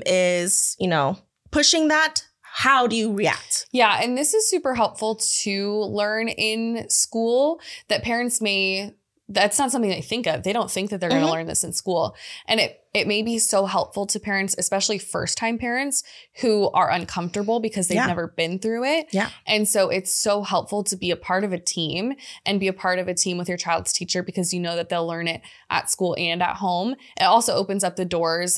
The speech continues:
Speaker 2: of they come home, your child comes home from school and they heard this from a friend. And so it opens the door for the parents to have those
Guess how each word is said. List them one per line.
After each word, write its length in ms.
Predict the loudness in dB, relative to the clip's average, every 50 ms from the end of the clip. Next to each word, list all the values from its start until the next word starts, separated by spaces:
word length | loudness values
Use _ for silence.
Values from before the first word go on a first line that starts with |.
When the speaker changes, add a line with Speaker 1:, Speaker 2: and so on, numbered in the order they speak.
| 2 2
Speaker 2:
of 540 | 4 4 6 4 4 2 0 -4 -6 -6 -6 -8 _ _ _ _ _ _ _ _ _ -2
they 200 | 0 0 0 0
come 220 | 0 -2 -2 -2
home, 220 | -2 -4 -4 -4 -2
your 120 | -2 -2
child 240 | 0 0 0 0 0
comes 180 | -2 -4 -2 -2
home 120 | -4 -4
from 140 | -4 -4 -6
school 540 | -4 -2 0 0 2 2 0 0 -2 -4 -10 -20 -20 -20 -20 -6 -2
and 420 | 0 2 2 2 2 0 0 -2
they 100 | -2 -4
heard 260 | -2 -2 -2 -2 0 -2
this 200 | -2 -2 -2 -2
from 160 | -2 -4 -4
a 60 | -6
friend. 380 | -6 -2 0 2 2 2 0 -2
And 120 | -2 0
so 80 | 0 2
it 40 | 2
opens 260 | 0 0 0 -2 -2
the 60 | -2 -2
door 200 | 0 0 -2 -2
for 100 | -2 -6
the 80 | -6 -6
parents 340 | -6 -6 -6 -4 -4 -6
to 60 | -6 -2
have 180 | -2 -4 -2
those 180 | -2 -4 -4